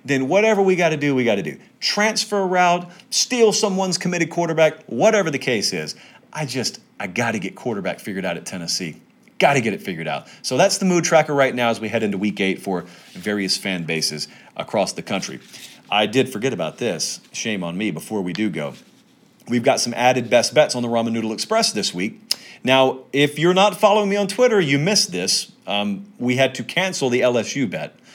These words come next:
so we bought out of it. What that means is, if you bet thirty dollars on it, then go bet thirty on South Carolina. In fact, you can get a bigger number probably right now in Carolina.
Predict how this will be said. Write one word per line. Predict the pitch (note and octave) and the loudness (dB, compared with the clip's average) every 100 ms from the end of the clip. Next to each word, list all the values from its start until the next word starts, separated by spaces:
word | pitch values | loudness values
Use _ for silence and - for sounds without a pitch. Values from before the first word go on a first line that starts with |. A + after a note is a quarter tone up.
| - | -12
so | - | -6
we | A2 | -2
bought | G#2+ B2 D3 | 6 6 8
out | D3+ B2+ | 6 4
of | D#2+ | -2
it. | C#2+ - _ - - - | -8 -18 _ -20 -20 -8
What | A2 | -2
that | A#2+ C3 | 2 2
means | C#3 C#3 C3 | 2 0 0
is, | C3 E3+ E3 - - | 0 0 -4 -10 -14
if | F2 | -10
you | F2 | -6
bet | F2 A#2 | -4 -4
thirty | - B2+ C3 | -2 -2 2
dollars | C#3+ D#3+ F3 | 2 2 0
on | F3+ G#3 | -2 -2
it, | G#3+ - - | -4 -14 -8
then | G#2 - | -4 -2
go | G#2+ | -2
bet | G2+ A#2 - | 0 0 0
thirty | C3 B2+ | -4 -2
on | C3 | -2
South | B2+ C#3+ C#3 | 0 0 0
Carolina. | - D3 C#3 G#2+ - | -2 -2 -2 -4 -4
In | G#2+ | -6
fact, | G#2+ F#3 F3+ | 0 0 0
you | E3+ | -8
can | C#3 | -6
get | B2 | -4
a | G#2 | -4
bigger | F#2 E3+ G3+ | -4 -2 0
number | B2+ G3 G#3 | -2 -2 -2
probably | - G2+ F#2+ | 0 -2 -2
right | G2 F2+ | -2 -2
now | F#2+ | -4
in | F2+ | -6
Carolina. | G2+ F2+ E2+ F2+ B2 | -6 -6 -6 -6 -8